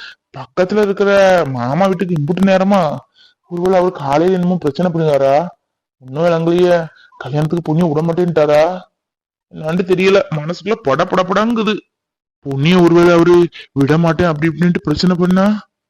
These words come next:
இல்ல, அப்படிலாம் பண்ண மாட்டாரு. ஏன்னா நம்ம ஊர் பெரியவளை வச்சு பேசியிருக்கோம்ல, அதனால கண்டிப்பா பிரச்சனை பண்ண மாட்டாரு. அப்படி பிரச்சனை பண்ணாலும் பொண்ணு என்ன கேட்க கூடிய ஆளா? <laughs> கண்டிப்பா வந்துட மாட்டா. சோ, மண்டைக்கு பைத்தியமே பிடிச்சிரும் போல இருக்கு. அவளை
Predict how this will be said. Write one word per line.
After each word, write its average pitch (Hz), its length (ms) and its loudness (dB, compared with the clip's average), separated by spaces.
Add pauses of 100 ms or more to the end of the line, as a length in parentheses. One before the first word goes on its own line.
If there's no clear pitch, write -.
(500)
இல்ல, 127 500 -4
அப்படிலாம் 135 300 -2
பண்ண 143 140 -2
மாட்டாரு. 139 480 -2
ஏன்னா 139 240 -4
நம்ம 143 180 0 (120)
ஊர் 160 140 0 (100)
பெரியவளை 160 300 2
வச்சு - 160 -8
பேசியிருக்கோம்ல, 139 680 -2 (340)
அதனால 131 300 -4
கண்டிப்பா 139 440 -4
பிரச்சனை 156 360 -2
பண்ண 147 260 -2
மாட்டாரு. 131 360 -2 (300)
அப்படி - 300 -6
பிரச்சனை 175 420 -2
பண்ணாலும் 208 680 0 (260)
பொண்ணு 143 300 -2
என்ன 180 220 0
கேட்க 131 220 -2
கூடிய 180 320 2
ஆளா? 180 360 2 (180)
<laughs> 247 840 -2
கண்டிப்பா 160 360 -2
வந்துட 180 340 0
மாட்டா. 208 380 2 (800)
சோ, - 20 -16
மண்டைக்கு 139 720 -4
பைத்தியமே 175 500 -4
பிடிச்சிரும் 175 340 -4
போல 170 140 0
இருக்கு. 165 260 -4
அவளை 156 180 -6